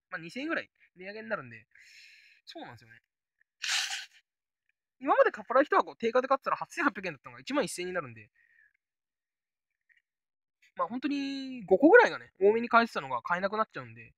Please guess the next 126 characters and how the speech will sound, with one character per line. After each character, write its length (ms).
だ-、 80
多 120
分 180
お 60
そ 80
ら 80
く 60
ほ 120
と 120
ん 80
ど 80
の 180
店 160
舗 100
さ 100
ん 80
が、 140
ま 80
あ、 20
出 140
荷 200
分 120
っ 40
て 80
い 20
う 40
扱 180
い 40
に 100
な 80
っ 60
て 80
る 80
ん 60
で、 180
今 160
現 80
在 160
多 100
分 200
イ 100
モ 120
ン 80
で、 140
え 40
ー、 340
イ 40
モ 120
ン 60
と 80
か、 60
ま 80
あ、 80
問 180
屋 100
に 100
あ 40
る 100
在 160
庫 80
分 140
と 80
か 100
大 140
丈 80
夫 20
だ 40
と 60
思 40
う 0
ん 20
で 20
す 40
け 60
ど、 60
ま 60
あ、 40
あ 20
と 80
特 180
に 180
そ 100
う 20
で 40
す 60
ね、 60
ま 100
あ、 60
問 160
屋 160
に 80
在 160
庫 100
な 80
く 60
て 80
も、 220
ま 120
あ、 60
業 180
者 120
さ 100
ん 80
の 100
方 100
に 80
発 140
注、 80
ま 120
あ、 20
ど 80
う 100
だ 80
ろ 60
う 40
な、 60
問 120
屋 100
に 80
在 120
庫 80
な 60
け 80
れ 60
ば 80
ね、 120